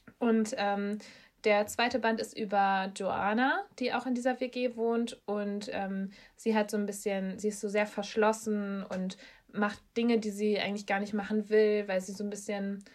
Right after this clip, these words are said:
das erfährt man relativ früh am Anfang, deswegen ist es jetzt, oder auch schon im ersten Band, deswegen ist es jetzt kein Spoiler,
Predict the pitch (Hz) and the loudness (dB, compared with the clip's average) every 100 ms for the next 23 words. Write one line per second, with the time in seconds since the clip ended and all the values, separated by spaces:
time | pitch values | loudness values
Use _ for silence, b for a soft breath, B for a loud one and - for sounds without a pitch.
0 | b - - 185 196 170 180 185 185 - | b -10 -8 -6 -6 -4 -4 -2 -2 -4
1 | 190 - 175 180 233 233 202 190 190 185 | -10 -4 -4 -2 -2 -2 -2 -4 -6 -6
2 | - 185 175 180 156 180 - 180 - 208 | -6 -6 -6 -4 -4 -4 -8 -6 -6 -4
3 | 208 196 190 185 180 175 - 180 - 185 | -4 -4 -4 -6 -8 -8 -10 -10 -8 -8
4 | - 220 233 | 2 4 4